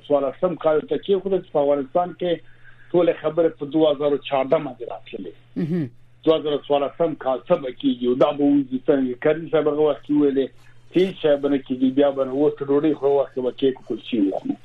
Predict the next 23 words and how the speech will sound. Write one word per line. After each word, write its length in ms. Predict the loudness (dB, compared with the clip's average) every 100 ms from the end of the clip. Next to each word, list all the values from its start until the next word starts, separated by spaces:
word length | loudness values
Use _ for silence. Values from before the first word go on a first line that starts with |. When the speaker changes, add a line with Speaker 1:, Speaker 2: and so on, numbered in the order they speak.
| -6
Speaker 2:
مم. 240 | -4 -6 -10 -20 -20 -2 0 0 -8 -14 -18 -20 -20 -20 -20 -20 -20 -20 -6
Speaker 1:
دلته 380 | 4 4 4 -2
په 180 | 0 2
برنامه 460 | 2 4 2 2
پیل 320 | 2 2 2 0
شوه 120 | -2
چې 140 | -2 -2
امریکا 440 | -4 -2 -4 0
دې 240 | 0 0 -6
ته 60 |
متوجه 600 | -8 -6 -4 -4 0 0 0
شوه 100 | -6
چې 120 | -6 0
زه 80 |
به 160 | 2 0
له 340 | 0 0 0 -6 -4
راووځم، 580 | 0 2 0 0 -2 -2 -2
خپل 120 | -2
مصارف 500 | -2 -4 -2 -2 -4 -12
کم 160 | -14 -12
کړم. 160 | -16 -18 -20 -20 -20 -6
الټرناتیو 680 | -2 -2 -4 -2 -2 -2 -6
یې 140 | -6